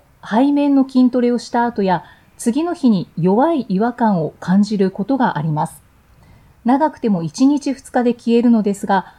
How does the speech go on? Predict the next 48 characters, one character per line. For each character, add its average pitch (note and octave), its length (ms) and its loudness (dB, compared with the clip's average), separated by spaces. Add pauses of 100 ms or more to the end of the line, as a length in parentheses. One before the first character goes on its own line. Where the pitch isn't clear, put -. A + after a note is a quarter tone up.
(240)
関 C4+ 220 0
節 D4+ 260 -6
に C4+ 80 4
負 C4 140 -4
担 C#4+ 260 0
を C#4 60 -8
か C4 120 -4
け D4 140 -6
す D4+ 140 -10
ぎ D#4 100 -4
た D4+ 120 0
の B3+ 120 4
で A#3+ 80 2
は A3 140 2
な B3 120 4
い C4 80 2
か G#3+ 120 -2
と F#3+ 100 -4
気 - 140 -4
に A3 140 4
な A#3 120 2
り、 G#3 200 -2 (360)
今 A#3 200 2
後 G#3+ 260 0 (100)
ど C4+ 260 0
う F#4 60 -4
付 - 200 -16
き B3+ 100 0
合 B3+ 40 0
っ B3 60 -10
て - 140 -4
い F3+ 80 -2
け A3 140 0
ば F#3+ 120 0
い G3 100 -2
い F3+ 40 -8
か - 320 -4
少 - 180 -6
し - 160 -6
不 F3 240 -4
安 G#3+ 200 2
を A3 40 -2
感 G#3 240 -2
じ G3+ 140 -6
て F#3+ 80 -4
い F#3 100 -4
ま F#3 140 0
す。 - 140 -12